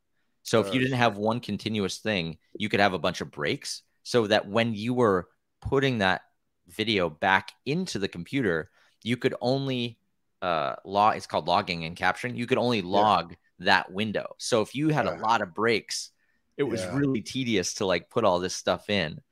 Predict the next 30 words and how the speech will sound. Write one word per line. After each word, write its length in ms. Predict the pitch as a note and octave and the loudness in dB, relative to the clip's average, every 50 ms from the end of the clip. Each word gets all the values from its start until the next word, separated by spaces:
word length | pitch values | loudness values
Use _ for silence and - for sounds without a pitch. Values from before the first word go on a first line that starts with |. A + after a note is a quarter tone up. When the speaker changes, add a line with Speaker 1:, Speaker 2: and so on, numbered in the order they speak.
| _ _ _ _ _ _ - G2 | _ _ _ _ _ _ -10 -6
Speaker 1:
Uh, 280 | G2 F#2 F2 E2 D2+ F2 | -4 -2 -2 0 -2 -2
Speaker 2:
Yeah. 120 | E2 D#2 | -4 -4
Speaker 1:
th-, 160 | A#2 C3+ D3 - | -4 -4 -4 -2
these 220 | B2 C#3 D3 B2+ | -2 -2 0 2
are 120 | C#3 B2+ - | 2 2 2
old 240 | - B2 C3 A#2+ - | 2 2 2 0 0
school 260 | - - B2 A2 G2+ | -4 -4 -2 -2 -2
problems. 480 | - - G2+ G2 F#2+ F#2 F2 E2 D#2+ F2 | 0 2 4 4 4 2 0 -4 -4 -4
You 80 | G2 | -2
don't 80 | G2+ G#2 | -2 -2
have 100 | G2+ - | -2 -2
to 60 | G#2+ | -2
worry 160 | F#2+ G2+ F#2+ | 0 2 2
about 160 | F2+ F2 E2 | 4 2 2
any 200 | - G#2+ G#2+ G#2 | 2 4 6 8
of 60 | - - | 6 6
Speaker 2:
Right. 20 | |
Speaker 1:
this 120 | - - - _ | 6 2 -6 _
stuff 140 | F2+ E2 F2+ | -12 -6 0
now. 160 | F#2+ F2+ F2 | 2 4 6
You 140 | D#2+ D3+ - | 6 6 8
just 140 | - D#3 D#3 | 8 6 6
Speaker 2:
<laughs> 100 | C#3 A#2+ | 6 4
Yeah, 140 | A2+ G#2 A2+ | 2 4 4
yeah. 80 | - | 6
Speaker 1:
airdrop 180 | G2+ F#2+ F2 E2 - | 6 4 4 2 0
it 80 | G2 G2 | 0 0
in 120 | G2 F#2 F2+ | 0 0 0
or 120 | E2+ D#2+ | -2 -2
whatever. 420 | E2+ D#2+ D#2+ D#2 D#2 F2 F#2 G#2 | -2 -2 -2 -4 -4 -8 -10 -12